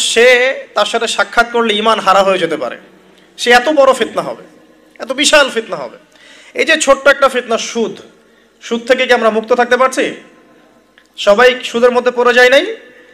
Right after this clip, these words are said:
এই যে মেয়েদের ফিতনা, মেয়েদের যে ফিতনা, বেহায়াপনা, এখান থেকে কি আলেম জালেম কেউ বাকি আছে? সবাই ফিতনায় পড়ে যাচ্ছে আমরা। Facebook-এ ঢুকবেন, আপনি না চাইলেও আপনাকে দেখা যাবে নগ্ন ছবি দেখতে আপনি বাধ্য হচ্ছেন। টিভি দেখতে বসবেন,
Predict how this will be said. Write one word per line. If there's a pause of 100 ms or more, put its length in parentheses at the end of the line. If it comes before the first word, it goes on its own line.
(380)
এই
যে
মেয়েদের
ফিতনা, (400)
মেয়েদের
যে
ফিতনা,
বেহায়াপনা, (380)
এখান
থেকে
কি
আলেম
জালেম
কেউ
বাকি
আছে? (480)
সবাই
ফিতনায়
পড়ে
যাচ্ছে
আমরা। (1200)
Facebook-এ
ঢুকবেন,
আপনি
না
চাইলেও
আপনাকে
দেখা
যাবে
নগ্ন
ছবি
দেখতে
আপনি
বাধ্য
হচ্ছেন। (840)
টিভি
দেখতে
বসবেন,